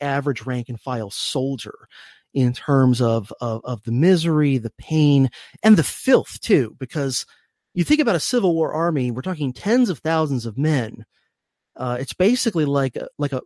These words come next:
a city of guys marching around, and they don't have decent infrastructure. And think about, like, what happens when sixty thousand men stop to camp and they all start, you know, uh, pissing and shitting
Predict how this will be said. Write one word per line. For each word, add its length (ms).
a 80
city 560
of 180
guys 400
marching 360
around, 460
and 360
they 80
don't 160
have 160
decent 300
infrastructure. 720
And 120
think 200
about, 180
like, 120
what 180
happens 420
when 140
sixty 420
thousand 460
men 220
stop 440
to 100
camp 560
and 200
they 180
all 200
start, 560
you 120
know, 320
uh, 320
pissing 340
and 100
shitting 540